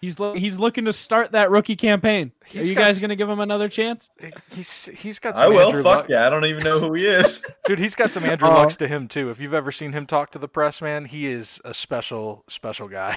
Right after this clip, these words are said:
Speaker 2: <laughs>
Speaker 1: All right, Hunter. Kevin White went number seven overall,
Speaker 2: Yeah.
Speaker 1: I wanna say, to the Bears in twenty
Speaker 2: Fifteen?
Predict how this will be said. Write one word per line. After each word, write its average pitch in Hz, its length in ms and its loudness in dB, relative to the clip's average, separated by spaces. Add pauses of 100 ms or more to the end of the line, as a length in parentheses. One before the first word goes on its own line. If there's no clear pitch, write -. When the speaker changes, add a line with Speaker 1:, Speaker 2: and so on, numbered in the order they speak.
Speaker 2:
<laughs> - 60 -12
Speaker 1:
All 233 60 -2 (840)
right, 175 300 6 (200)
Hunter. 185 400 2 (380)
Kevin 214 320 2
White 208 280 6 (100)
went 165 300 -2 (200)
number 170 480 -4
seven 196 800 -2 (220)
overall, 208 640 6 (200)
Speaker 2:
Yeah. - 240 -16
Speaker 1:
I 196 60 -8
wanna 214 200 -4
say, 214 340 -2 (100)
to 208 100 -4
the 180 160 0
Bears 160 840 4
in 151 240 -4
twenty 165 480 -4
Speaker 2:
Fifteen? 180 520 -12